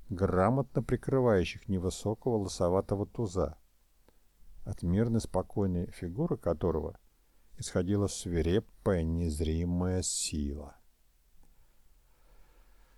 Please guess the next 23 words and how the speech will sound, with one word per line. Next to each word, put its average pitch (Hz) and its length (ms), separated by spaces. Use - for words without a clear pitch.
Кирпич - 420
пожал 101 340
плечами 160 580
и 117 120
протянул 127 480
вперёд 127 320
пустые 117 520
руки. 92 640
«Твой 180 280
верх, 196 320
начальник! 110 640
Куда 147 320
меня?» 156 360
Гуров 107 340
с - 60
трудом 104 380
сглотнул 98 460
слюну. 95 420
«В 73 240
багажник». 104 640
Кирпич 92 420
гордо 90 320
выпрямился. 80 640